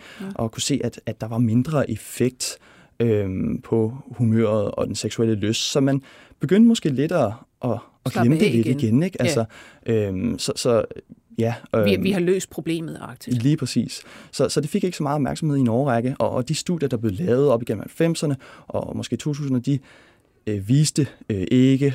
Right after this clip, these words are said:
Speaker 2: rigtig noget tydeligt. Det var sådan lidt tvetydigt. Altså, de gik i den ene eller anden retning,
Speaker 1: Mm.
Speaker 2: om de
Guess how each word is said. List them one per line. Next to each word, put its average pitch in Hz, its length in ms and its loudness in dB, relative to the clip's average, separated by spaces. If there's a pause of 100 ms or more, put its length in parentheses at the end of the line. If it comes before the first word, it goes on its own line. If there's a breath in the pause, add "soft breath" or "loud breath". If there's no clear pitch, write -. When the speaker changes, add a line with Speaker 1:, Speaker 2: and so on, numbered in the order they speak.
Speaker 2:
rigtig 120 300 2
noget 113 200 4
tydeligt. 113 360 0
Det 123 80 4
var 120 60 2
sådan 120 160 2
lidt 113 100 0
tvetydigt. - 520 -6
Altså, 107 160 -6
de 123 140 -2
gik 120 160 -2
i 123 80 0
den 127 100 6
ene 139 180 4
eller 127 100 4
anden 113 200 2
retning, 110 400 0 (120)
Speaker 1:
Mm. 185 200 -6
Speaker 2:
om 98 160 -4
de 92 160 -4